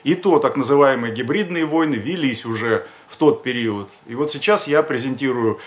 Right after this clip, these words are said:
книгу, которую стоит прочитать, я уверен, что ее стоит прочитать, и, э, приведу некоторые цитаты.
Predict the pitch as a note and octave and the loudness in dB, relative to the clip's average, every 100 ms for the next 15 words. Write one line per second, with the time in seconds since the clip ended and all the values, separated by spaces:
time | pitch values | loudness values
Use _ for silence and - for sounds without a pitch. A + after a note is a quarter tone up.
0 | - - C#3+ F3+ F#3+ C#3 B2+ B2+ A#2 A2 | -20 -6 0 2 2 4 2 2 -2 -4
1 | - D3 A#2+ - A2 - - D3+ E3 - | 2 4 4 0 -6 -6 0 2 2 0
2 | A#2 A2 A2 C3 D#3+ D3+ - C3+ C3 B2+ | 0 2 2 0 0 -2 -4 -4 -2 -2
3 | - C3 A#2 A2+ A2 - B2 A2+ - - | 0 0 0 -8 -8 -2 0 -2 -8 -18
4 | - - E3 G#3 - A2+ B2 A#2+ A#2 - | -20 -10 0 0 0 0 2 2 0 -6
5 | - - C#3+ C#3+ F3 D#3 D#3 D3+ D3 C#3 | -12 0 2 2 2 2 2 2 0 0
6 | D3 D3 A2 G#2 G2+ | -4 0 0 0 -8